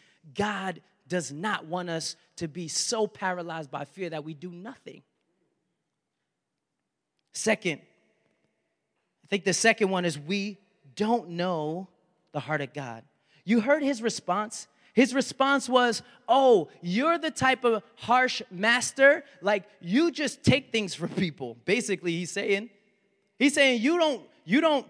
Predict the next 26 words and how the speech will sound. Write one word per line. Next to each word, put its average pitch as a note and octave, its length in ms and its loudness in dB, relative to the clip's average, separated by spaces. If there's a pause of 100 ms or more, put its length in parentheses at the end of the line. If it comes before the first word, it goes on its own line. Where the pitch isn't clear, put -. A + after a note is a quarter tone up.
(120)
scatter A3 480 2
seed B3 340 -2
and A3+ 160 0
then A3+ 160 -2
come A3 240 0
and F#3+ 120 -6
get A3+ 160 2
it. G#3+ 100 4
Like, F#3+ 200 -2
you E4 140 -2
just D4+ 280 -6 (220)
take C#4 220 -2
from G3+ 200 -6
people. D#3 420 -8 (640)
And B3+ 140 -2
I, A3+ 100 -6 (240)
and A#3+ 140 -2
I A#3 80 -6
think - 240 -8
the A#3+ 100 0
sad B3 440 -2
reality A#3+ 520 -4
for G3+ 240 -6
many A3+ 340 -8
of G3 160 -8
us, A#3 300 -6